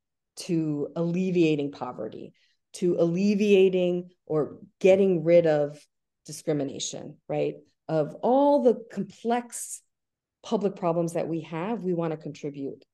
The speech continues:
because we care about that, because we've experienced it, we've lived it, we've seen others live with it. And so I think we're getting a little distracted by all the cool metrics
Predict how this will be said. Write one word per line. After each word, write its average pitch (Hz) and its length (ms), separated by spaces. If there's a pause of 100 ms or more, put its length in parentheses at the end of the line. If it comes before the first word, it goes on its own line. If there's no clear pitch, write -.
because 160 300
we 156 120
care 156 320
about - 280
that, - 220
because 147 260
we've 160 220
experienced 170 800
it, - 140
we've 147 240
lived 170 360
it, 123 180
we've 151 180
seen 175 220
others 180 360
live 135 180
with - 160
it. - 100 (640)
And 202 200
so 208 360 (260)
I 202 140
think 226 480 (1040)
we're 185 460
getting 208 260
a 180 60
little 185 220
distracted 175 880
by 160 240
all 165 160
the 165 260 (160)
cool 190 260
metrics 180 880